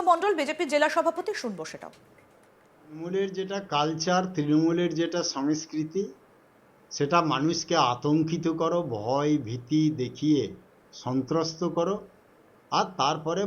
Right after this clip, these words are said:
Speaker 2: ভোট ফায়দা লোটো। অতএব আমি মনে করি, মানুষকে যদি প্রকৃত সম্মান জানাতে হয়, তাহলে হয়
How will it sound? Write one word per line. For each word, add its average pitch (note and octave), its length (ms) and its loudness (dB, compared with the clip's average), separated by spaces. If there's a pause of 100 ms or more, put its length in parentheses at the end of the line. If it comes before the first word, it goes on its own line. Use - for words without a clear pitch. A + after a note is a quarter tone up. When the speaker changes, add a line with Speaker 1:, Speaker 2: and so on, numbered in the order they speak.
(160)
Speaker 2:
ভোট D3+ 280 0 (500)
ফায়দা B2+ 360 0
লোটো। G#2 240 -12 (880)
অতএব F3+ 280 2
আমি D3 280 4
মনে E3 260 4
করি, D3 280 2 (920)
মানুষকে E3 420 0
যদি G3 240 4
প্রকৃত F#3 500 -2
সম্মান D#3+ 600 2
জানাতে C#3 420 0
হয়, A#2 300 -4 (680)
তাহলে C#3+ 440 2 (720)
হয় D#3+ 160 6